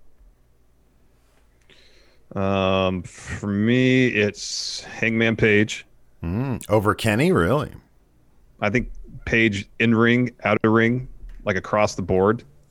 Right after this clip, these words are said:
Speaker 1: Like, he's one of the most fun wrestlers for me to watch right now.
Speaker 2: Mm-hmm. It's a, it's a
Speaker 1: Um,
Speaker 2: tough, it's a tough choice between Phoenix and Kenny for me, because Kenny outside the ring is just on fire right now.
Speaker 1: Yeah. Uh, I, I just really enjoy the subtlety of, of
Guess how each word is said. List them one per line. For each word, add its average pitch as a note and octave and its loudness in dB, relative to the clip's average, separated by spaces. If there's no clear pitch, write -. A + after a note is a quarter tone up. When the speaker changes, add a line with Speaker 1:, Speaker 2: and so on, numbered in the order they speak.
Speaker 1:
Like, G2 -6
he's D#3+ 2
one C#3+ 6
of B2 4
the A#2 4
most A#2+ 2
fun - 0
wrestlers G2+ 0
for - -10
me F#2 0
to E2+ -4
watch E2+ -2
right - -12
now. - -14
Speaker 2:
Mm-hmm. E2+ -2
It's G#2+ -4
a, C3+ 4
it's G#2 2
a G2 4
Speaker 1:
Um, G2 4
Speaker 2:
tough, F#2+ 6
it's - -2
a A2 -2
tough - -2
choice A#2 0
between F2 -2
Phoenix F2+ -4
and D2+ -6
Kenny D#2+ -4
for - -12
me, D2 -8
because D#2 -6
Kenny G#2 -2
outside E2 -2
the D#2 -6
ring D2 -4
is C#2+ -6
just D2 -8
on C2+ -8
fire C2+ -10
right B1+ -12
now. C2 -14
Speaker 1:
Yeah. E2 -2
Uh, G2+ 2
I, B2+ 2
I - 2
just - -8
really B2 4
enjoy G2+ 4
the F2+ 2
subtlety E2+ -2
of, E2+ -6
of F2 -8